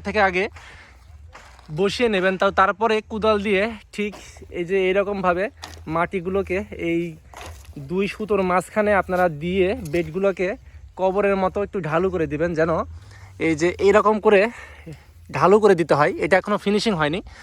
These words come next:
তো এরকমভাবে ফিনিশিং দিতে হয়। আর এই যে মাপ, এইখান থেকে এই দড়িটার মাপ হচ্ছে আপনার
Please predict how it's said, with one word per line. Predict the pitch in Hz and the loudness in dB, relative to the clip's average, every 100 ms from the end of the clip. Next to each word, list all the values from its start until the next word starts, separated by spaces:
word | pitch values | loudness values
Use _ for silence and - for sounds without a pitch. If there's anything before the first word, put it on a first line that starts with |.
| - | -8
তো | 180 | -4
এরকমভাবে | 185 202 202 175 | -2 0 0 0
ফিনিশিং | 202 202 220 196 | -4 -2 0 0
দিতে | 190 180 | 0 0
হয়। | 220 170 165 | 0 4 4
আর | 170 - | 2 0
এই | 208 | 0
যে | 226 202 | 2 4
মাপ, | 196 196 220 - _ - - - - 185 | 4 4 2 -4 _ -20 -20 -20 -2 0
এইখান | 190 220 220 | 4 4 2
থেকে | 226 220 226 240 - | 0 4 4 4 4
এই | 196 202 | 2 4
দড়িটার | 208 220 196 | 4 4 6
মাপ | 190 185 | 4 4
হচ্ছে | 220 - 208 233 - - - - - 165 | -2 -4 -4 -4 -6 -18 -20 -20 -4 -2
আপনার | 175 185 | -2 0